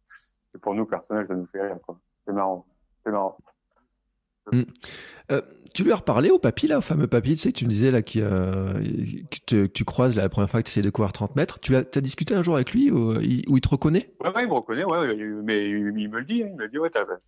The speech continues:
Speaker 1: disons, euh, t'arrêtes plus, il me dit, mais, parce que je, on fait, on fait des sacrés tours maintenant, mais, euh, du coup, il, il, chaque fois que je le croise, il me dit, mais à quelle heure t'es parti ? T'es parti de bonne heure, euh, parce que souvent, je le vois au retour,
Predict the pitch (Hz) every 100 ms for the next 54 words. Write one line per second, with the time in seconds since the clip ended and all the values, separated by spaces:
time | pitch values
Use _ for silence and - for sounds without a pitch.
0 | _ _ _ - 127 202 127 101 98 107
1 | 131 - 202 139 120 117 107 98 95 92
2 | - _ _ _ _ _ _ _ - -
3 | 98 - 107 98 110 101 - 110 156 247
4 | 143 110 113 104 95 92 90 98 101 -
5 | 151 117 107 98 101 101 123 - 117 110
6 | 101 170 190 120 110 175 117 95 _ _
7 | _ - - 156 123 120 123 113 - 196
8 | 185 143 120 110 110 110 160 196 143 110
9 | 104 104 110 _ _ _ _ _ _ 117
10 | 117 123 120 107 113 110 113 120 123 208
11 | 139 -